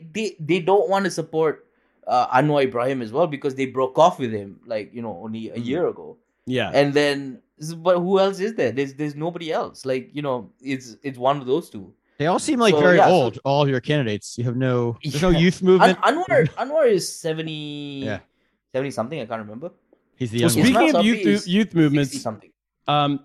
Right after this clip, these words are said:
Speaker 2: Kevin, what's the, the Black Flag movement or the Black Flags I've heard about.
Speaker 1: Oh, that's, that's actually quite, uh, there's a Black Flag movement and then there's the White Flag movement,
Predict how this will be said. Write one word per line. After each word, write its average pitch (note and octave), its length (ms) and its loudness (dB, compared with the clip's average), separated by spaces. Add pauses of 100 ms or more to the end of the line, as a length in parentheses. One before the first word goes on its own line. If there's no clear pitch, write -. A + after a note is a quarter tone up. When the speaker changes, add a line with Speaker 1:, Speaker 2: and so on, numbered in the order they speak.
Speaker 2:
Kevin, F#3+ 400 2
what's G#3 300 -2
the, E4 240 -2
the D#3 340 -2
Black D#3 400 0
Flag C3+ 720 -2 (220)
movement C3+ 760 0
or B2 60 -4
the B2 100 -2
Black C#3+ 300 0
Flags A2+ 840 -6 (400)
I've A2 120 -10
heard A#2+ 160 -4
about. E2+ 200 -12 (140)
Speaker 1:
Oh, C3+ 140 2
that's, F#3 300 0
that's F3 200 -2
actually C3 240 -6
quite, - 500 -14
uh, B2 340 0
there's D3 320 -4
a C#3+ 40 -6
Black E3+ 320 -2
Flag E3+ 260 -6
movement C#3 380 -10
and A#2 160 -10
then A#2 140 -16
there's A2 140 -12
the A2+ 80 -8
White A2 300 -2
Flag G#2 280 -8
movement, F#2+ 340 -20